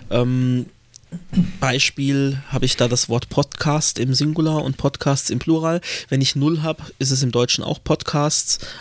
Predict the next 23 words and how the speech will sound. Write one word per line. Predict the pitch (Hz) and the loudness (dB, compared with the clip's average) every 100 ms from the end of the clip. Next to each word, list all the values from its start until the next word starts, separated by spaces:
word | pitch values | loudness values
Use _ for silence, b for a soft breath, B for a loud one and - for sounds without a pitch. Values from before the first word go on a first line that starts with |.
| - | -2
Ein | 117 139 | 0 0
Podcast | - 135 - 127 - | -2 -2 0 0 0
ist | - | -2
Podcast | - 151 - 151 151 - | -2 -2 0 0 0 -4
und | 123 | -4
ab | 127 - | -4 -2
zwei | - 113 | 0 0
aufwärts | - 120 117 113 | 0 0 0 0
ist | - | -2
es | 123 | -2
wieder | 117 120 | 0 0
Podcasts. | - - 160 160 - - B B | 0 -2 0 0 -2 -8 B B
Im | - | -2
Englischen | 87 131 147 135 | 0 2 0 -2
funktioniert | - - 123 | -4 -2 0
es | - | 2
genauso | 120 113 170 196 185 | 2 2 2 2 0
und | 156 | 0
es | 117 | -2
funktioniert | - 135 135 123 | -2 -2 -2 -2
auch | 127 | -2
in | 117 | -2
vielen, | - 147 160 | 0 2 0